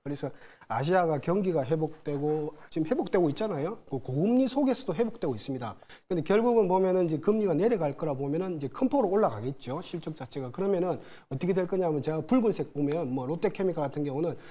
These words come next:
전고점이 얼마냐면 이천십칠 년이 저는 넘어갈 거라고 봐요. 그때 시가총액이 이십삼조 원을 넘어갈 거라고 보는 게 제 견해예요. 왜냐니까 그 정도 이익은 충분히 더 넘어갈 것이다,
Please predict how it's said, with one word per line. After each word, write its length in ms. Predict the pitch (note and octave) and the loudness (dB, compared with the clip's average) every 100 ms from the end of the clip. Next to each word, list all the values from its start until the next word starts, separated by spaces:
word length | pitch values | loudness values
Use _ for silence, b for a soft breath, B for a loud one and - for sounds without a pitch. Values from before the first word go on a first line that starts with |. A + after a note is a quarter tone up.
| B | B
전고점이 520 | - C#3 E3+ A3 C#4+ D#3+ | 0 4 4 6 4 4
얼마냐면 500 | C#3 E3+ G3 D#3 C3+ | 2 2 2 0 -2
이천십칠 640 | C3+ G#3+ - - - D4 | -2 0 0 0 2 2
년이 420 | D#4 C#4 A3+ D#3 | 4 4 4 2
저는 240 | C3+ G3 | 0 2
넘어갈 400 | E3 C4 G3+ A#2+ | 4 4 4 -2
거라고 220 | - G2+ F#2 | -6 -10 -10
봐요. 180 | - - | -14 -10
그때 260 | - G#3+ F#3+ | -6 -2 -2
시가총액이 760 | - A3 D#3+ - D3+ E3+ A3+ - B B - | -2 -6 -6 -4 -2 0 -2 -6 B B -6
이십삼조 640 | C#3 A3 - D#3 D#3+ F#3 | -2 -2 -2 0 2 4
원을 180 | A#3+ G3+ | 4 4
넘어갈 400 | G3+ B3+ F3+ D3 | 4 4 2 -2
거라고 280 | E3 D3+ C3 | -2 -4 -4
보는 260 | C3 C#3 | -4 -4
게 200 | D#3 G#3 G3+ B B B | -2 -2 -4 B B B
제 160 | - D#3+ | -2 -2
견해예요. 440 | - B2 A#2+ G#2+ F#2 | -2 -6 -6 -6 -6
왜냐니까 580 | A#2+ D3+ B2+ G#2 D3 | -2 -2 -2 -6 -8
그 140 | - C3 | -6 -2
정도 260 | E3 F#3+ | 0 2
이익은 400 | F3 C3 D#3 G3+ | 2 2 0 0
충분히 500 | - - C#4+ B3 B3+ | -2 -2 0 2 0
더 220 | A#3 E3 D3 | 0 0 0
넘어갈 460 | C3 A#3 A3 A2+ | -2 0 0 -4
것이다, 360 | - - - | -10 -10 -10